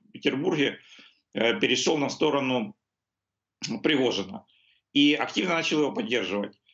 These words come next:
И сразу же произошёл вот этот вот, э, э, подрыв.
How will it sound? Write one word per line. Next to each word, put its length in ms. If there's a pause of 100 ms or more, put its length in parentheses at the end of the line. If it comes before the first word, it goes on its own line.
(200)
И 40
сразу 360
же 40
произошёл 480
вот 80
этот 180
вот, 260
э, 40 (480)
э, 260
подрыв. 400